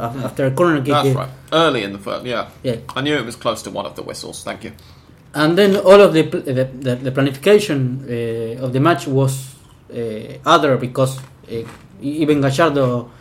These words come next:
Speaker 1: admitted that, uh, they, they expected a more, uh, uh, perha-, perhaps a longer match with, uh, River waiting for their opportunities, but not being uh,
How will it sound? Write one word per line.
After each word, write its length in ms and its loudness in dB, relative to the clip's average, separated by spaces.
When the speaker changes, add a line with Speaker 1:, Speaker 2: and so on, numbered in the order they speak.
Speaker 1:
admitted 400 -2
that, 140 -2
uh, 640 -6
they, 260 2
they 140 0
expected 500 -2
a 40 4
more, 340 4
uh, 320 -2
uh, 100 2
perha-, 300 2
perhaps 320 -2
a 40 0
longer 280 2
match 340 0
with, 280 -2
uh, 560 -4
River 280 4
waiting 460 6
for 300 0
their 220 2
opportunities, 840 -2
but 260 -4
not 220 0
being 440 0
uh, 180 -4